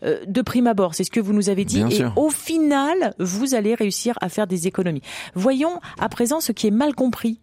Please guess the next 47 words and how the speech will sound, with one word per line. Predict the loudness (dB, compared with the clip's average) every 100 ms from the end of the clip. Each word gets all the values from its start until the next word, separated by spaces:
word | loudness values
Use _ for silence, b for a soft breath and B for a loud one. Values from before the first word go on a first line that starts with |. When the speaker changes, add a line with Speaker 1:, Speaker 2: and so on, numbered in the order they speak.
| -6
Speaker 1:
dans | -4
le | -2
fait | -2 -4 -4 -6 -4
d'être | -2 -4 -4
écolo | -4 0 2 2 0 B B
et | -6
qui | -2 -2
coûte | -2 -2
cher, | 0 0 0 -4 -14
Julien | -10 -4 -4
Vidal. | -2 -2 -4 -6 -16 _ B B B B
Speaker 2:
Bah, | -4
c'est | 0
vrai | 2 2
que | 0 0 2 0
là, | 2 2 0
ce |
que | -2
vous | -4 -2 -2
pointez | 0 0 -2
du | 0
doigt, | 0 0
c'est, | 0 -2
c'est | -2 -4
primordial | -4 0 0 2 2
dans | 2 0
l'idée | 0 0 0
de | 0 0 0
ne | 0 -2
pas | 0
rester | -2 -2 0
dans | 0
une | 2 0
vision | 2 2 2
dogmatique, | 2 2 0 -2 -8 -6
parce | -6 -4
que |
finalement, | -2 0 2 2 2 2
on | 0
est | 0
tendance | -2 0 0 0
à, | -2 -2
à | -2
s'arrêter | -2 -2 -2
au | -2
premier | -2 -2 -2
a-, | -2 -6